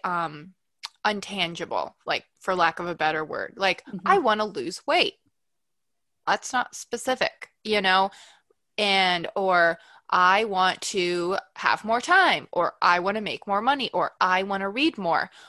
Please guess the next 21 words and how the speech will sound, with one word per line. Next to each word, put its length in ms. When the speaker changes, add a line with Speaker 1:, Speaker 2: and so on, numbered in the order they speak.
Speaker 1:
Well, 280
Speaker 2:
Mm-hmm. 260
Speaker 1:
how 640
are 140
you 200
going 400
to 120
do 220
that? 360
And 160
how 600
are 120
you 180
going 360
to 320
track 560
it? 160
So 400
I 400
think 360
that 280